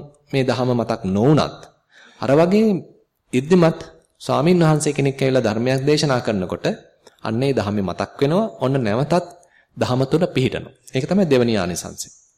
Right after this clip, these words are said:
තුන්වෙනි ආනිසංසය වශයෙන් කියනවා දැන්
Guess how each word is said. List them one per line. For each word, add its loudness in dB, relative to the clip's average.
තුන්වෙනි 4
ආනිසංසය 2
වශයෙන් 0
කියනවා -2
දැන් 2